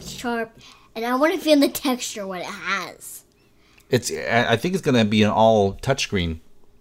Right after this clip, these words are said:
Speaker 2: phone. So, so the, the, the screen is gonna be, it's gonna be a plastic screen, so it's gonna be able to fold. It's not gonna be glass, so it can flip.
Speaker 1: That's cool.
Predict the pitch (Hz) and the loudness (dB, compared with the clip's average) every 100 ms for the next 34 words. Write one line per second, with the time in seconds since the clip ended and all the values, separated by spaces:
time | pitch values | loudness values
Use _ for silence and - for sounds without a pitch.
0 | - 113 90 85 - 110 98 92 - - | -2 0 0 -2 4 6 6 4 -8 -8
1 | - 113 101 104 95 92 - 98 90 - | 4 6 6 6 6 4 0 -2 -2 -2
2 | 104 - 151 165 113 101 104 95 92 90 | -2 -2 0 2 2 2 0 0 -2 -2
3 | 87 - - 113 139 113 95 - 113 - | -4 -8 -10 -4 0 2 2 4 4 2
4 | - - 90 - 92 - 101 95 87 - | -8 -6 -6 -4 -6 -4 -2 -2 -2 -4
5 | - 98 85 - 107 98 82 85 - - | -2 0 0 0 -2 -2 -4 -4 -4 -8
6 | - _ _ _ _ - 98 87 82 - | -14 _ _ _ _ -6 -6 -6 -6 -6
7 | - - - _ _ - - _ _ _ | -6 -12 -20 _ _ -20 -20 _ _ _
8 | _ _ _ _ _ _ 466 587 523 320 | _ _ _ _ _ _ 0 2 2 -4
9 | - - - 523 605 480 339 247 170 104 | -14 -10 0 8 10 10 8 4 2 -6